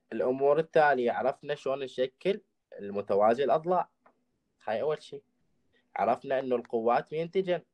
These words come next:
عرفنا إنه الزوايا تنقسم إلى شكلين،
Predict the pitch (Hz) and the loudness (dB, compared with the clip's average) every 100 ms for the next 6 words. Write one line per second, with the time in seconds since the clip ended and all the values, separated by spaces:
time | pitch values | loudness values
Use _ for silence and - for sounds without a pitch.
0 | _ _ _ _ - 98 113 - 160 170 | _ _ _ _ 2 4 2 0 -2 -2
1 | 147 131 123 104 107 95 107 131 151 135 | -2 2 2 4 2 4 6 6 4 0
2 | 120 - 123 160 135 156 156 165 190 190 | -4 -2 -2 -2 -4 2 2 2 -2 -2
3 | 151 107 | 0 0